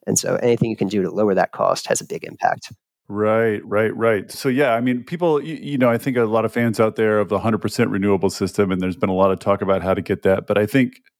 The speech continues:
Speaker 2: people maybe don't appreciate if you start with a one hundred percent renewable system and add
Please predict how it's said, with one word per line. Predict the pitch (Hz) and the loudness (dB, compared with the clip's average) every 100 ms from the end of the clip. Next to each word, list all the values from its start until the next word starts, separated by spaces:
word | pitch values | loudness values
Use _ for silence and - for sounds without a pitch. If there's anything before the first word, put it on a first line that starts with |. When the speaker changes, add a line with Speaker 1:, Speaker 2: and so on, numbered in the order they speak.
| _ - | _ -10
Speaker 2:
people | 117 - 104 90 _ _ - | -6 2 2 2 _ _ 2
maybe | 104 92 92 | 2 2 0
don't | 101 98 | 0 0
appreciate | 85 113 - 104 90 107 - - - - - - _ _ _ - | -2 -4 0 0 0 -2 -12 -20 -20 -20 -20 -20 _ _ _ -6
if | 135 | 0
you | 156 | 0
start | - 151 143 | 2 2 2
with | 131 113 | 0 0
a | 107 | 0
one | 117 | 2
hundred | 123 113 | 0 0
percent | 139 120 | -2 0
renewable | 110 120 110 110 | 2 2 2 0
system | 123 - 131 123 - - | -2 2 0 0 -10 0
and | 120 - | 0 0
add | 139 143 143 127 127 | -2 0 2 0 -4